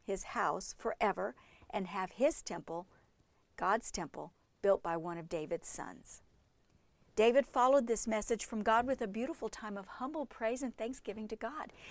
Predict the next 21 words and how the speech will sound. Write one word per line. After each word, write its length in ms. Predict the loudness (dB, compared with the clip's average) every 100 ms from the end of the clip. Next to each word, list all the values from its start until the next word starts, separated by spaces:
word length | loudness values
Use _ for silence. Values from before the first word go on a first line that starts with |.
| -12
He 140 | -4
wasn't 360 | 0 0 -2 -2
mad 280 | -6 -6 -10
at 100 | -12
God. 440 | -14 -14 -18 -20 _ -20 -20 -6
He 160 | 0 0
accepted 420 | 0 -4 -2 -2
God's 280 | 0 0 0
sovereign 360 | 0 2 0 0
decision 460 | 0 0 0 -2
as 220 | -2 0
he 80 | 0
should. 520 | -2 -4 -4 -4 -6 -14 _ -20 -20 0
He 120 | 0
said 280 | 4 2 4
this, 220 | 2 2 2
"O 160 | 4 6
Lord, 420 | 6 8 8 6
you 100 | 2
are 120 | 2
God. 520 | 0 -4 -4 -4 -6